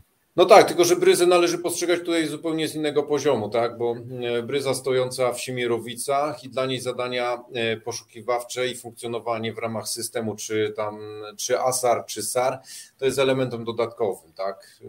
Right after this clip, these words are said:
E, oczywiście jest wykorzystywana, nie ma co ukrywać, że, e, w przypadku, kiedy jest prowadzone poszukiwanie na, e, znacznym obszarze, no samolot jest zdecydowanie ba-, bardziej efektywny.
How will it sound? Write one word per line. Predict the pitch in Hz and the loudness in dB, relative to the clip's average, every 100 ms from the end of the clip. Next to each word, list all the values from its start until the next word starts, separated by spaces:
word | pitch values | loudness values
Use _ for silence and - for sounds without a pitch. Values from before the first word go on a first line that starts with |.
| 107 | -14
E, | 110 | -8
oczywiście | 127 135 135 139 - 135 | -6 -6 -6 -6 0 0
jest | 135 | 0
wykorzystywana, | 139 135 131 131 - 139 143 143 143 147 - - - - _ | -4 -2 -2 -2 -4 0 2 4 2 2 -2 -18 -20 -20 _
nie | 131 143 | -2 2
ma | 143 | 4
co | 143 | 4
ukrywać, | 135 147 151 143 - | 0 2 6 6 4
że, | 110 131 131 - | 2 2 2 -2
e, | 131 123 | -2 -2
w | 123 | -4
przypadku, | 131 131 131 - 127 131 131 _ _ | -4 0 0 0 -2 -2 -8 _ _
kiedy | 131 120 127 123 - | -2 2 2 2 -2
jest | 110 127 147 - | 0 2 2 2
prowadzone | 127 117 110 117 117 110 113 _ - | 2 2 0 -2 0 -2 -4 _ 0
poszukiwanie | 131 135 - 135 127 110 107 | 2 2 -4 -2 2 2 0
na, | 104 110 110 110 - 120 | -2 -2 -2 -4 -10 -6
e, | 113 113 110 113 110 - - - - | -4 -2 -2 -2 -4 -8 -20 -20 -6
znacznym | 110 147 147 135 | 2 2 2 -2
obszarze, | 113 - 113 117 139 - _ - | 0 2 0 2 -2 -6 _ -12
no | |
samolot | - 160 160 147 139 | -4 0 4 4 4
jest | 127 117 | -2 -4
zdecydowanie | 123 117 123 - 123 120 110 104 | -10 -6 -6 -4 -2 0 0 0
ba-, | 110 107 107 | 0 0 0
bardziej | 117 - 110 | -2 0 -4
efektywny. | 104 104 - 92 - 92 | -2 -4 -6 -12 -12 -14